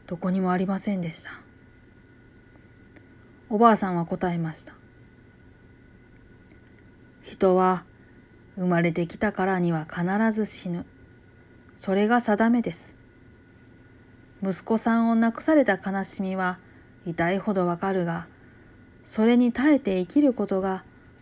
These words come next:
本当に生きるということです。息子を大切に思うなら、あなた自身が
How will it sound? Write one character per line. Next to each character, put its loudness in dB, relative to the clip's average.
本 -4
当 2
に 4
生 -8
き 4
る 4
と -2
い 4
う 0
こ -4
と -4
で -6
す。 -16
息 -2
子 6
を 6
大 4
切 0
に 2
思 4
う 2
な 2
ら、 0
あ -2
な 2
た 2
自 -2
身 2
が -4